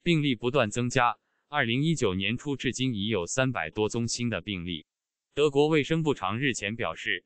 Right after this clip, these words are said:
已于二零二零年三月起，在德国全面推行儿童强制接种麻疹疫苗的计划。家长若拒绝让孩子接种，将面临二千五百欧元的罚款，并将丧失接受日间托儿服务的资格。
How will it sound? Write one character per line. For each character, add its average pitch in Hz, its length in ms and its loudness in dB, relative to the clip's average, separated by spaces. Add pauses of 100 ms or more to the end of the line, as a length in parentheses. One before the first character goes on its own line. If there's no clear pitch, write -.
(180)
已 110 100 -8
于 117 240 -2
二 131 180 -4
零 104 220 -4
二 120 140 2
零 95 180 -4
年 92 220 -2
三 135 240 0
月 110 160 -2
起， 71 320 -10 (440)
在 139 280 6
德 123 180 4
国 135 240 6
全 120 220 -2
面 131 180 2
推 147 180 0
行 101 240 -2
儿 95 200 -2
童 107 240 -4
强 104 260 -4
制 113 180 2
接 127 200 2
种 113 200 0
麻 85 200 -2
疹 87 200 -4
疫 104 140 -2
苗 85 180 -2
的 87 140 -4
计 - 180 -6
划。 80 300 -2 (480)
家 156 220 4
长 104 240 0
若 120 160 4
拒 143 160 -2
绝 104 180 0
让 117 240 2
孩 92 220 -2
子 101 120 -2
接 113 200 0
种， 101 200 -2 (220)
将 139 240 0
面 147 180 2
临 95 160 -2
二 110 200 0
千 131 260 2
五 110 140 -2
百 87 200 -2
欧 107 200 2
元 85 180 -2
的 87 140 -4
罚 82 260 -4
款， 73 320 -6 (480)
并 160 180 4
将 147 220 2
丧 131 240 2
失 127 180 2
接 156 200 2
受 135 180 4
日 123 160 0
间 117 220 2
托 139 180 0
儿 135 80 2
服 98 240 -4
务 107 80 0
的 87 140 -2
资 - 180 -4
格。 87 380 -2